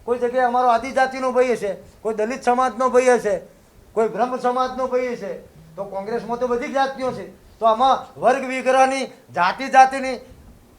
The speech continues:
અત્યાર સુધીમાં આવા બહુ પ્રયત્ન થયા.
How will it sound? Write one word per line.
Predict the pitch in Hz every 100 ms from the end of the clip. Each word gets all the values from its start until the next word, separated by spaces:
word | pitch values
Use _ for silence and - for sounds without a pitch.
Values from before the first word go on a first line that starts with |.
| -
અત્યાર | 226 - 294 294
સુધીમાં | 240 220 269 254 277 202
આવા | 214 240
બહુ | 247 262
પ્રયત્ન | - 277 277 254 269
થયા. | 262 202 -